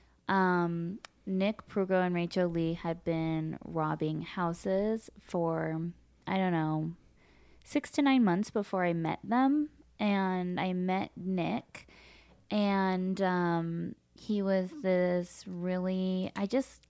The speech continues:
I, I, he, I feel like when you're, like, a lost kid, you attract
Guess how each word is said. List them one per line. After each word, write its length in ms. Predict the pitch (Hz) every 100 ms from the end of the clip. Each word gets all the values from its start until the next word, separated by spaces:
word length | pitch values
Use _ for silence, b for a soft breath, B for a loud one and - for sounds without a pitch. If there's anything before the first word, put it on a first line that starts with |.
| -
I, 300 | 185 190 185 _ _ _ - _ -
I, 220 | - 196 190 - _ _ _ _ _ _ _ _ _ _ b b b b b b _ _ _
he, 680 | - - - 277 285 285 285 - _ _ - B B B 226 -
I 160 | 233
feel 220 | 233 - 320
like 220 | 381 -
when 120 | 247
you're, 140 | 220
like, 160 | 202 196
a 60 | 175
lost 400 | 160 156 - -
kid, 220 | 190 190
you 160 | 208
attract 680 | 196 - - 180 190 - -